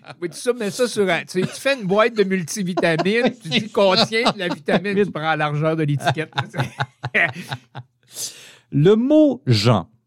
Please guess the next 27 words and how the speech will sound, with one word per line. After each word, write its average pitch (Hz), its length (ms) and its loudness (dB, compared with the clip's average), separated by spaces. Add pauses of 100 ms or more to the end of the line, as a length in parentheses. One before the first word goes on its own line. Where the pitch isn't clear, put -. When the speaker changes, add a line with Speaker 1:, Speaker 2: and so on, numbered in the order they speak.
(560)
Speaker 2:
hein, 131 200 0 (120)
G 104 240 2
E 104 140 6
N 80 160 2
S, 73 340 -8
Speaker 1:
Oui. 147 260 -2 (640)
Speaker 2:
n'en 165 180 2
fait 220 200 0
qu'à 202 140 0
sa 185 180 0
tête. 165 680 -2 (520)
Speaker 1:
OK, 135 240 -6
pourquoi ? 143 340 -8 (880)
Speaker 2:
Suivi 151 480 2
d'un 120 240 2
adjectif, 82 840 -8 (560)
il 135 140 4
est 160 60 4
masculin. 120 520 -2 (960)
Les 87 160 -2
gens 101 260 0 (180)
heureux. 120 320 2 (500)
Speaker 1:
Oui. 120 260 -8 (880)
Speaker 2:
Mais - 140 0
précédé 240 880 2
d'un 120 240 4
adjectif, 98 800 -2